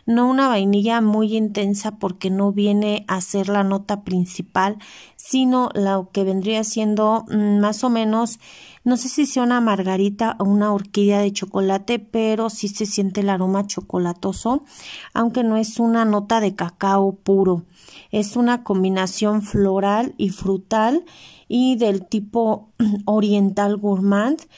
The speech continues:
Es un oriental dulce, la verdad es que huele muy rico. ¿Y qué les puedo decir de esta fragancia? Que de verdad, este, me encantó porque como les menciono, no es el aroma clásico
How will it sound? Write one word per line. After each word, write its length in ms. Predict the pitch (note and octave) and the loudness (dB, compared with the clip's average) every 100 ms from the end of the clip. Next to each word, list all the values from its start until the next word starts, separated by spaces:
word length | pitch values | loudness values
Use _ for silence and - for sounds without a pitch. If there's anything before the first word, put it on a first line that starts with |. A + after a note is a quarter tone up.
| - - - | -20 -20 -8
Es 180 | G#3 A3 | -6 0
un 120 | A3+ | 0
oriental 640 | A3 G3 F#3 F#3+ G3+ G3 G3 | 2 2 0 -2 -2 -2 -2
dulce, 480 | A3+ A#3+ - A#3+ | -2 -2 -2 0
la 100 | G#3+ | 0
verdad 180 | G3 G3+ | 0 -2
es 160 | G#3 - | -4 -6
que 140 | A3 | -6
huele 320 | G3+ G#3+ G#3+ - | -2 -2 -2 0
muy 440 | G#3+ A#3+ B3+ A#3+ | 0 2 2 0
rico. 640 | F3+ F#3 G3+ - A3+ C#4 - - - - - | -2 -4 -4 -4 -2 -2 -6 -20 -20 -20 -10
¿Y 520 | - C4+ C#4 C#4+ C#4 - | 0 4 4 4 2 -2
qué 80 | B3 | -2
les 180 | A#3 A#3 | 0 -2
puedo 240 | - G#3+ | 0 2
decir 360 | G#3+ G3 - G#3 | 2 0 0 -2
de 80 | G#3 | -2
esta 200 | G3+ G#3+ | -4 -6
fragancia? 680 | G#3 F#3 F#3+ G3 G3 G3+ | -2 -2 0 -2 0 -2
Que 280 | G3 - G3+ | -2 0 0
de 140 | G3 F#3+ | 2 2
verdad, 440 | G3 G3+ A3 A3+ | 0 2 0 0
este, 580 | G#3+ G3 - G3 F#3 F3+ - _ - - - - | -6 -6 -8 -6 -6 -6 -12 _ -20 -20 -20 -4
me 120 | G#3+ | 2
encantó 560 | G3+ G3+ G3+ G3 G#3 G#3+ | 2 4 2 2 0 0
porque 300 | B3 - G3+ | -4 -2 -2
como 280 | G3+ G3+ G3 | 0 2 2
les 160 | F#3+ | 0
menciono, 880 | G3 G3 G3 A3+ A3 A3 A3 A3+ G#3+ - _ _ _ _ | 0 0 -2 -2 -2 0 0 -2 -4 -8 _ _ _ _
no 220 | A3 G#3+ | 0 2
es 200 | G#3+ G#3+ | 2 0
el 120 | A#3 G#3 | -2 0
aroma 440 | F#3 G3 G#3 G3+ | 0 2 0 -2
clásico 720 | G#3+ G3+ G3 G#3+ G3+ F#3 G#3 | -2 0 -2 -4 -4 -4 -4